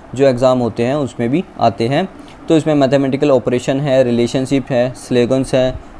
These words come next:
जंबलिंग है, वेन डायग्राम है, डेटा इंटरप्रिटेशन सफिशिएंसी, कंक्लूजन, डिसीजन मेकिंग, similarity and difference, एनालिटि-, एनालिटिकल रीजनिंग, क्लासिफिकेशन, डायरेक्शन,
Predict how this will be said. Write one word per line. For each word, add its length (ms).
जंबलिंग 520
है, 160
वेन 260
डायग्राम 400
है, 200
डेटा 320
इंटरप्रिटेशन 640
सफिशिएंसी, 760
कंक्लूजन, 540
डिसीजन 400
मेकिंग, 440
similarity 540
and 120
difference, 400
एनालिटि-, 680
एनालिटिकल 680
रीजनिंग, 520
क्लासिफिकेशन, 760
डायरेक्शन, 540